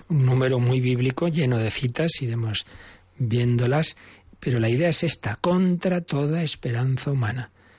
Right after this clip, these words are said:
es cuando Dios actúa. "Contra toda esperanza, tuvo toda esperanza", dirá San Pablo a propósito de Abraham. Y esto debemos aplicarlo a nuestra vida. "Pero no, no, si esto, si esto no tiene solución, no, no, no tiene solución humana,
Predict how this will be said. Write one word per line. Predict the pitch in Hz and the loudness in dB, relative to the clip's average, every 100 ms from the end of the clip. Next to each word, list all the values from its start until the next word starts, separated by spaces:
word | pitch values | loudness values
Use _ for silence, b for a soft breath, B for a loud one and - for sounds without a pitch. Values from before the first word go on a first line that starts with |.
| b b | b b
es | - 123 117 - | -2 0 -2 -2
cuando | 117 110 110 | -2 0 0
Dios | 104 104 | -2 -2
actúa. | 135 - - - - _ _ | -4 -6 -10 -12 -16 _ _
"Contra | - 101 98 110 | -6 -4 -4 -4
toda | 131 139 143 | -2 0 0
esperanza, | 131 - 107 101 - 117 - B B B - | -2 -2 -2 -2 -4 -6 -8 B B B -2
tuvo | 123 135 131 | 0 2 0
toda | - 127 156 | 0 2 2
esperanza", | - 202 208 185 - 117 - b b b - | 0 0 2 2 0 -6 -10 b b b -6
dirá | 123 113 | -4 -4
San | 123 113 | -4 -4
Pablo | 110 113 117 | -4 -2 -2
a | 113 | -2
propósito | 120 113 110 120 117 | -4 -2 -2 0 0
de | |
Abraham. | 101 87 92 | -2 -2 0
Y | 160 | 2
esto | 185 196 170 B B B B - | 0 0 -2 B B B B -2
debemos | 147 175 | 0 2
aplicarlo | 165 147 156 170 | 2 0 2 2
a | |
nuestra | 156 - 117 110 | 2 0 -4 -2
vida. | 139 110 123 - b b - | 0 -2 -4 -12 b b -8
"Pero | 139 110 | -4 -2
no, | 123 | 0
no, | 147 151 | 2 2
si | - | 0
esto, | 143 - 156 - B B | -4 -2 -4 -6 B B
si | - | -12
esto | - 147 | -2 0
no | 143 | 0
tiene | 135 135 131 | 0 0 0
solución, | 127 117 - 165 165 | 0 -2 -2 0 2
no, | 135 | 2
no, | 139 | 2
no | 170 131 | 0 0
tiene | 131 131 | 0 2
solución | 135 127 127 117 | 2 2 2 2
humana, | 110 190 | 2 2